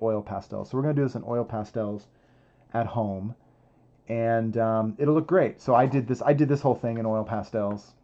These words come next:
so it looks good. You can do it. A lot of yellow. So hopefully you don't run out of yellow. But anyways, I'm gonna move this to the side, but it's gonna end up looking like this. You don't have to glue it to the black. You just need to do it like this, and then we'll, uh, we'll take,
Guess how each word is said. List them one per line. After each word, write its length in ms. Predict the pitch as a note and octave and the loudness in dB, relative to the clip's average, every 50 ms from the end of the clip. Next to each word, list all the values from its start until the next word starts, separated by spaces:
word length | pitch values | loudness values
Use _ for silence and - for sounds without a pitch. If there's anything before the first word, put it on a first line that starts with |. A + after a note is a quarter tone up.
| _ - | _ -14
so 500 | - - A#2 A2 G#2+ G#2+ G#2 G2+ G2 - - - | -4 0 2 2 2 2 0 -2 -4 -8 -10 -12
it 200 | A2+ A#2 - A#2 | -10 -8 -6 -4
looks 200 | A2+ A2 A2 - | -4 -6 -6 -10
good. 200 | - G2 F#2 F#2+ F2+ - A#2+ | -14 -12 -12 -12 -12 -10 -10
You 60 | A2 | -8
can 120 | - A2+ | -6 -6
do 140 | G2+ G2+ F#2+ | -6 -6 -8
it. 100 | F#2+ - - _ - _ _ _ _ - | -10 -12 -16 _ -20 _ _ _ _ -2
A 40 | A2+ | 2
lot 180 | A#2 A#2 A2+ | 2 4 4
of 100 | A2 G#2 G2 | 2 0 0
yellow. 420 | G#2+ G#2 G#2 G#2 G2 F#2 F2+ - - _ _ _ _ _ _ - - - - _ - - | 0 0 0 0 -2 -4 -4 -8 -16 _ _ _ _ _ _ -20 -20 -20 -20 _ -20 -10
So 220 | - - G#2+ G#2+ | -4 0 0 2
hopefully 340 | G#2+ C#3 C#3+ C#3+ - D3+ C#3+ | 4 4 2 4 4 4 4
you 60 | C3+ | 4
don't 160 | C3 B2+ B2 | 4 2 2
run 180 | A#2+ A#2+ A#2+ A#2 | 0 0 2 2
out 140 | A2+ A2+ A2 | 2 0 0
of 100 | G#2+ G#2 | 0 0
yellow. 340 | G2+ G2 F#2+ G2 G2 G2 G2+ - | -2 -2 -2 -4 -6 -8 -6 -2
But 100 | C#3+ D3+ | 0 2
anyways, 260 | E3 D#3+ D3 C#3 D3 | 4 4 4 4 4
I'm 120 | C#3 D#3+ | 4 4
gonna 140 | F3 F3 D#3+ | 4 2 2
move 240 | D3+ D3 D3+ D3+ C3+ | 2 2 2 2 2
this 180 | D3 C#3 C#3+ | 0 -2 -4
to 100 | - - | -4 -8
the 60 | B2+ A2 | -8 -8
side, 540 | - - D3+ C#3+ B2+ A#2+ A2 A2 A2 A2+ - _ _ - - | -4 2 4 6 6 6 4 2 0 -4 -8 _ _ -4 0
but 80 | D3 D3 | 0 0
it's 100 | D3 D3 | 0 2
gonna 160 | - F#3+ G3 | 0 2 2
end 220 | - D#3+ D#3 C#3+ | 2 2 2 0
up 100 | D3 - | 0 -2
looking 260 | A#2+ A#2 A2 - G#2+ G#2 | -2 -6 -6 -4 -4 -4
like 160 | G2+ F#2+ - | -4 -4 -6
this. 280 | G2+ F#2+ - - - _ - - _ - _ _ - | -10 -10 -10 -14 -20 _ -20 -20 _ -20 _ _ 2
You 140 | B2+ E3 | 4 6
don't 160 | E3 - E3+ E3 | 6 6 4 4
have 220 | E3+ F#3 F3+ F3+ | 2 2 2 2
to 60 | - D#3 | 0 -2
glue 360 | B2 G#2 B2+ C3+ C#3+ D3 E3 | 0 2 2 4 6 6 4
it 120 | D#3 D#3 - | 4 0 -6
to 100 | D3+ C3+ | -4 -4
the 100 | B2 A2+ | -4 -4
black. 480 | G2+ - A#2 A#2 A#2 A#2+ C3+ D3+ D3+ - | -2 0 2 2 2 2 0 -2 -6 -8
You 160 | C3 C3 C#3+ D#3 | -6 -4 -2 -2
just 180 | F3+ D3+ - | -4 -4 -4
need 160 | D#3 D3 C#3 | -2 -2 -2
to 60 | B2+ A#2 | -2 -2
do 160 | G#2 B2+ B2+ | 0 0 2
it 40 | A#2+ | 2
like 200 | A#2 A2+ A2 - | 2 0 0 0
this, 500 | C3+ B2 A2+ A2 G2+ - - - - _ _ - | 0 2 2 0 -2 -6 -18 -20 -20 _ _ -10
and 160 | B2 A#2+ A#2 | -8 -4 -2
then 280 | A#2 A#2 A2+ A2 G#2+ | 0 0 0 -2 -2
we'll, 300 | G#2+ A#2+ A#2+ A#2+ A#2 A2+ | 0 0 2 2 4 4
uh, 280 | A2 G#2+ G#2+ G#2 G2+ G2+ - | 4 4 4 0 -2 -4 -4
we'll 160 | - B2 B2 | -4 -4 -4
take, 260 | A#2+ - B2 A2+ A2+ | -4 -4 -10 -10 -10